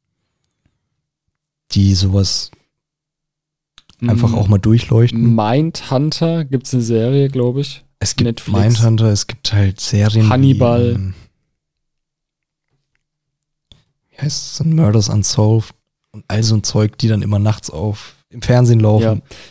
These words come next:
Speaker 2: Ja.
Speaker 1: Ähm,
Speaker 2: Ja, du, du schaust dir nachts halt eine, irgendeine Doku an auf, äh, YouTube zum Beispiel, weil's,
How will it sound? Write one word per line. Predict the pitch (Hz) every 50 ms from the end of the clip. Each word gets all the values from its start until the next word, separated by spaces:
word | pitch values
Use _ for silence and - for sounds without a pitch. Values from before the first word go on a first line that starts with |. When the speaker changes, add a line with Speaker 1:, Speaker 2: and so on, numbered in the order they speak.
| _ -
Speaker 2:
Ja. | 127 139
Speaker 1:
Ähm, | - _ _ _ _ - - - -
Speaker 2:
Ja, | - 120 107
du, | 104 117
du | 113 123
schaust | 113 - 131 127 - -
dir | 131
nachts | 123 123 123 - - -
halt | 127 117 131
eine, | 120 120 113 113 110 107 -
irgendeine | - - 123 123 117 -
Doku | - 120 127 131 135 - 139
an | 117 110 107
auf, | 104 - - - -
äh, | - 107
YouTube | 101 104 120 131 - 139 - -
zum | - 107 101
Beispiel, | 90 92 92 113 - - - 117 110 117 - _ _ _ _ _ - - - _ _ _
weil's, | - - 110 113 113 - - - -